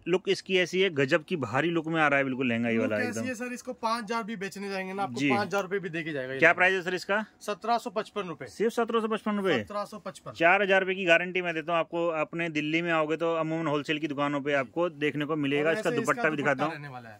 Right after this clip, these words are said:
Speaker 1: ये देखिए,
Speaker 2: पूरा बॉर्डर वर्क के
Speaker 1: बिल्कुल
Speaker 2: साथ।
Speaker 1: जैकार्ड के साथ में आपको, मतलब, कॉम्बिनेशन इतना प्यारा है इसका।
Speaker 2: साइज का बॉर्डर, बॉर्डर रहने वाला है।
Speaker 1: ये देखिए, कॉम्बिनेशन इतना प्यारा है इसका, गजब का कॉम्बिनेशन है।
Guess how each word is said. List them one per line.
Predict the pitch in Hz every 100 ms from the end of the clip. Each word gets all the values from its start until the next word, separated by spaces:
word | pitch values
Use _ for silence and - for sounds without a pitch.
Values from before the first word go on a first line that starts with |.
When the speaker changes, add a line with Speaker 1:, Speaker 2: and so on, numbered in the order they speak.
| -
Speaker 1:
ये | 113
देखिए, | 107
Speaker 2:
पूरा | 233
बॉर्डर | 208 208 208
वर्क | 214
के | 147
Speaker 1:
बिल्कुल | 135 127
Speaker 2:
साथ। | 120 165
Speaker 1:
जैकार्ड | 123 135 143 135
के | 120
साथ | 113 113 101
में | 120
आपको, | 113 - 139 - _ _ _ _
मतलब, | 147 175 139 -
कॉम्बिनेशन | 156 180 214 202 214
इतना | 170 202
प्यारा | 185 175 175
है | 175
इसका। | 165 190 208
Speaker 2:
साइज | 226 196 175
का | 208
बॉर्डर, | 170 165 - _ 165
बॉर्डर | 156 143
रहने | 123 117
वाला | 107 101
है। | - _ - - - - - 131
Speaker 1:
ये |
देखिए, | 127 110 104 98 - - - - -
कॉम्बिनेशन | - 139 170 180 196
इतना | 180 185
प्यारा | 170 165 170
है |
इसका, | 160 - 190 180
गजब | 120 107 139 170
का | 156 160
कॉम्बिनेशन | 151 135 123 123
है। | 107